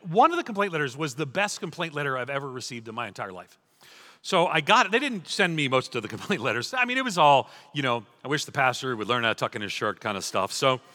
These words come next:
um, so I got this one complaint letter, and I got it on my phone. They forwarded it to me, and I read it,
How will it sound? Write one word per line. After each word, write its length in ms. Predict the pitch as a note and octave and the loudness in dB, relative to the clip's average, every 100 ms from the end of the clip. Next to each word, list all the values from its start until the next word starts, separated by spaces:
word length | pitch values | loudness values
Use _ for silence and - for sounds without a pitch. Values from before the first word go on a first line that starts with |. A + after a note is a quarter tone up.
| - - - - - | -20 -20 -20 -14 0
um, 180 | C#3 C#3+ | 0 2
so 100 | G3 | 2
I 60 | |
got 220 | G3 C4+ C4+ | 4 4 2
this 180 | F#3+ | -4
one 240 | E3 F3 F3+ | 0 0 0
complaint 320 | E3+ D3+ C#3 | -2 -2 0
letter, 180 | A#2+ C#3 | 0 0
and 80 | F3+ | -2
I 60 | |
got 180 | G#3 B3+ | -2 -2
it 60 | D3 | -2
on 140 | C3 | 0
my 100 | D#3 | -2
phone. 240 | - B3+ | 0 -2
They 80 | C#3 | -2
forwarded 360 | A#2+ D#3+ D3+ B2+ | -4 -2 -2 -4
it 20 | |
to 80 | C#3+ | -6
me, 220 | C#3 D3+ - _ - | -6 -6 -12 _ -2
and 100 | C#3 | 2
I 140 | E3+ | 2
read 320 | C#3+ D#3+ G#3 | 4 6 6
it, 120 | C#3 | 4